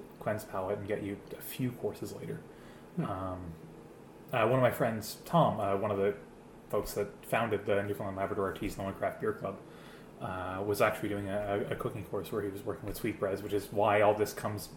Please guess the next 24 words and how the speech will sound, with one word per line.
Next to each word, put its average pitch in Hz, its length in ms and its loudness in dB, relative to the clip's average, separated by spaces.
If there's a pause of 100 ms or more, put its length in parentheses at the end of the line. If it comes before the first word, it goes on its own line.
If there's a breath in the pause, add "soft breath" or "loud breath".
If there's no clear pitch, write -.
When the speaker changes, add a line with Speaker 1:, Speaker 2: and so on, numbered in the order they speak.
Speaker 1:
very 127 320 6
specifically 107 500 -2
to 101 80 0
mind. 101 320 -2 (680 loud breath)
Um, 98 540 -4
because 101 240 -2
I 117 60 6
did 117 260 4
have 104 220 2
a 101 40 2
bunch 98 200 0
of 95 120 -8
wine 101 300 -2
pairings 95 640 -6
with 101 180 -4
it 104 80 -4
at, 104 200 -2
at 104 100 2
the 120 80 -2
meal 92 220 -4
itself, 117 400 4
and 104 80 -4
then 101 80 2
I, 95 80 0